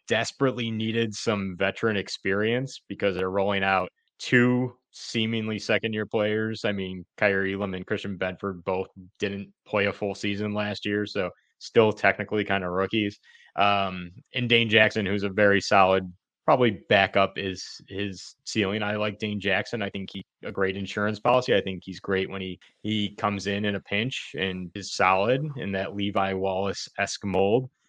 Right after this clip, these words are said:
But they didn't have that veteran presence when Trey White went down. They get that here with Rasul Douglas and a guy that can teach these young guys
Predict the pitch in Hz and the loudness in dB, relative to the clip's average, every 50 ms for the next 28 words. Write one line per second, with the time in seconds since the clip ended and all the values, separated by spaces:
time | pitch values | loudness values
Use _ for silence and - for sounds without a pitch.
0 | _ _ - 110 117 117 113 107 - - _ _ _ _ _ - 117 120 127 147 | _ _ 4 8 10 10 10 8 2 -6 _ _ _ _ _ -2 0 2 4 6
1 | 160 165 160 151 151 147 131 120 139 135 - - 131 110 - 135 143 131 107 101 | 8 8 8 10 10 8 10 10 6 6 6 4 0 2 4 4 4 4 2 0
2 | 95 92 - - 110 104 98 92 95 _ - - - 117 110 107 110 113 113 101 | -4 -6 -6 -4 -2 -2 -2 -2 -6 _ -2 2 4 4 6 6 4 4 2 2
3 | 95 92 87 104 92 90 87 87 85 85 82 _ _ 98 110 110 104 104 120 123 | 0 0 2 2 2 2 2 0 -2 -6 -10 _ _ 0 0 0 2 0 0 0
4 | 123 120 110 104 92 98 101 98 95 92 90 - 101 98 92 90 92 95 90 85 | 2 2 2 2 2 2 0 0 0 -2 -2 -2 0 0 0 0 -2 -4 -2 0
5 | 90 92 92 90 92 92 90 - - - - - - _ _ - 98 101 95 90 | 0 0 0 0 0 -2 -2 -4 -8 -14 -18 -20 -20 _ _ -2 0 0 0 -2
6 | 92 - - - 107 104 101 107 104 101 - 107 98 - - 117 113 - - 113 | -6 -8 -8 -2 0 2 2 2 0 -2 -2 -4 -4 -2 -2 -4 -4 -2 -2 -4
7 | 107 92 101 101 98 101 98 101 98 95 95 95 98 92 - - - - | -4 -2 -2 -2 0 0 2 2 2 2 2 0 -2 -4 -6 -12 -16 -18